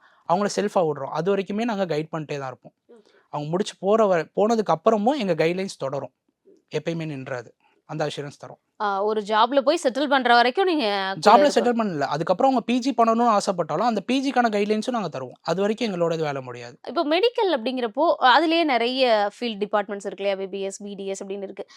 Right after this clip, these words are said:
Speaker 2: So, வியட்நாம்ல போறோம், வி டி டி போறோம் அப்படிங்கிறப்போ, இதுல the best அப்படின்னா எதை செலக்ட் பண்ணலாம்னு சொல்லுவீங்க?
Speaker 1: இப்ப கவுன்சிலிங் போயிட்டு இருக்கு. கவுன்சிலிங்ல ரொம்ப ல்-, இப்ப வந்துட்டு நம்ம கேட்டகரி வைஸா பிரிச்சாலுமே,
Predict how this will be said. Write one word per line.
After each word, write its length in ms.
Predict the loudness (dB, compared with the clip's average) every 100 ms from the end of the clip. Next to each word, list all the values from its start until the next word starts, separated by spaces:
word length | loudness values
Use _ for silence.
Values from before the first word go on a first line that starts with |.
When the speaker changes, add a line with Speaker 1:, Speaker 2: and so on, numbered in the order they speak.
| -20 _
Speaker 2:
So, 200 | -2 0
வியட்நாம்ல 560 | 0 2 0 2 -2 0
போறோம், 300 | 0 0 -2
வி 120 | -4
டி 100 | -8
டி 160 | -10 -6
போறோம் 220 | -2 -2 -4
அப்படிங்கிறப்போ, 380 | -6 -6 -2 -2 -2 -8
இதுல 440 | -4 6 8 8 6
the 80 |
best 440 | 4 4 2 -6 -6
அப்படின்னா 560 | -6 -4 0 2 2
எதை 180 | -2 -4 -6
செலக்ட் 240 | -8 -8 -12
பண்ணலாம்னு 240 | -12 -18 -18
சொல்லுவீங்க? 280 | -20 -18 -16
Speaker 1:
இப்ப 340 | -8 -4 -4 0
கவுன்சிலிங் 420 | 0 0 -4 -6
போயிட்டு 280 | -4 -4 -4
இருக்கு. 320 | -10 -10 -20 _ -10
கவுன்சிலிங்ல 680 | -8 -8 -8 -6 -2 -2 -4 -8
ரொம்ப 300 | -8 -4 -4
ல்-, 180 | -4 -8
இப்ப 460 | -10 -8 -2 0 0
வந்துட்டு 360 | -6 -4 -4
நம்ம 240 | -4 -4 -6
கேட்டகரி 600 | -6 -6 -6 -4 -4 -6
வைஸா 140 | -8 -6
பிரிச்சாலுமே, 600 | -6 -6 -8 -8 -12